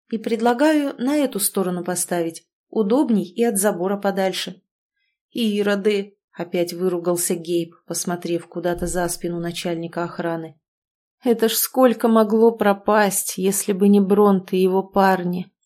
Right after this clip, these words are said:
"Это вы хорошо, госпожа, сделали, что охрану наняли. Надо же, и до нас добрались". "Угу", согласно кивнула, обращаясь к начальнику охраны. "Бронт, нужны фонари.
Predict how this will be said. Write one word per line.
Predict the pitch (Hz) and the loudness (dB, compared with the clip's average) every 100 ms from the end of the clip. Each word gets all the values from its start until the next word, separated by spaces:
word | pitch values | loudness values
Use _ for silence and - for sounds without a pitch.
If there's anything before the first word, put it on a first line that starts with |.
| _ _ _ _ - | _ _ _ _ -4
"Это | 247 233 240 | -2 0 2
вы | 240 | 2
хорошо, | 233 220 214 - 220 | 2 2 2 2 2
госпожа, | 202 196 - 190 180 185 | 2 0 0 0 2 0
сделали, | 175 175 185 180 170 170 | 0 -2 0 0 -4 -6
что | - - 180 | -6 0 0
охрану | 180 196 185 180 175 | 0 0 0 0 -2
наняли. | 175 180 175 175 - _ _ _ - | -2 -2 -2 -4 -8 _ _ _ -6
Надо | 180 180 190 - | 0 2 2 -2
же, | - - _ | -6 -12 _
и | - | -2
до | 196 202 | 2 4
нас | 202 190 175 | 4 2 0
добрались". | 175 170 185 185 175 175 - _ _ _ _ _ _ - | -4 0 2 2 0 -2 -8 _ _ _ _ _ _ -2
"Угу", | 277 320 247 254 262 262 _ _ _ | 0 2 0 -2 -2 -8 _ _ _
согласно | - 220 214 226 226 220 202 | -4 0 4 4 4 2 0
кивнула, | 202 202 208 208 196 196 | 0 2 4 4 2 0
обращаясь | 196 185 190 190 - 185 185 | -2 0 0 0 0 0 0
к | - | -2
начальнику | 190 185 196 180 180 180 180 | -2 0 0 0 0 0 -2
охраны. | 180 190 175 175 170 _ _ _ _ _ _ | -2 -2 -2 -2 -6 _ _ _ _ _ _
"Бронт, | 226 233 233 190 185 - _ _ | 0 4 6 4 0 -10 _ _
нужны | 226 233 240 254 | 0 2 2 2
фонари. | 254 254 233 202 190 | 4 4 4 2 -2